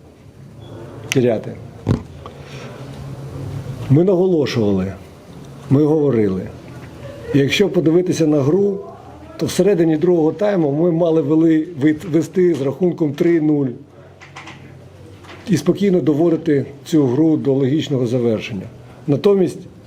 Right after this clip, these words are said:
заробили одинадцятиметровий удар на рівному місці, і могла, і гра могла піти зовсім по іншому сценарію.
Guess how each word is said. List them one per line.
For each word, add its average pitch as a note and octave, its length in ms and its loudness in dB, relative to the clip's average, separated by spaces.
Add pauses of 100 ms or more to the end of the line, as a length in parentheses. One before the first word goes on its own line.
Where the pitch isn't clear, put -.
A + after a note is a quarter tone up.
заробили D3+ 500 4
одинадцятиметровий D3 1040 0 (320)
удар F#3 400 0 (1000)
на D#3 140 4
рівному D3+ 380 4
місці, D3 460 0 (180)
і D3+ 60 2
могла, D3+ 360 2
і D#3+ 80 2
гра D#3+ 220 2
могла D3+ 400 0 (240)
піти D3+ 320 0
зовсім C#3+ 380 0
по C#3+ 140 0
іншому C#3 420 0
сценарію. G#2 540 -4